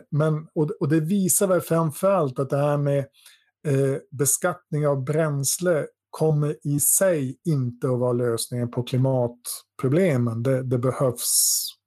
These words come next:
andra åtgärder. Det, det jag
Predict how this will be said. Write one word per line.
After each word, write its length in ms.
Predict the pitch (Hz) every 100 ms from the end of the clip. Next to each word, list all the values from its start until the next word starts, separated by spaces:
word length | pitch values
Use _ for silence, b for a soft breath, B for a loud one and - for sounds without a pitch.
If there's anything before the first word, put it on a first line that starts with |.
| _ -
andra 460 | 156 143 131 147 180
åtgärder. 800 | 131 120 123 123 123 127 160 180 _ _ B B B B B B 175 -
Det, 220 | 147 156 -
det 120 | 139
jag 300 | 175 220